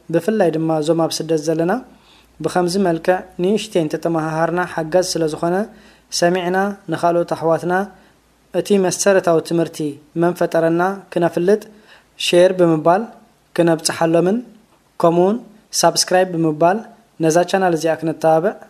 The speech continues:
ብትሕትና ይሓተኩም። የቐኒለይ ሰላምን ፍቕርን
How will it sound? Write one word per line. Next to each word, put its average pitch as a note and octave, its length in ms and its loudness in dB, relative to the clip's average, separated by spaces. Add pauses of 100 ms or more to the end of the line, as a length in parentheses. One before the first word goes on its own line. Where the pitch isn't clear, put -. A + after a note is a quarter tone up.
(160)
ብትሕትና F3 440 -2
ይሓተኩም። D3+ 520 -4 (720)
የቐኒለይ F3 580 2 (400)
ሰላምን F3 460 2
ፍቕርን E3+ 400 0